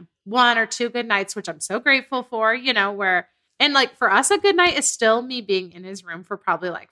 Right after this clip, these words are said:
forty-five minutes to an hour. 'Cause it's like, you know, we do books and then we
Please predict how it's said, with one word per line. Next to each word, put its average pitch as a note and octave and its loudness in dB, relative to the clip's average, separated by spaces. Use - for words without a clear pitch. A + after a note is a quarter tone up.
forty-five E3 -8
minutes - -16
to F#3+ -4
an E3 -8
hour. - -14
'Cause A3+ 0
it's G#3+ 2
like, F#3+ 2
you A#3+ 2
know, F#3+ 4
we G3 4
do F#3+ 0
books F4 2
and G3+ 0
then F#3+ -4
we F#3+ 0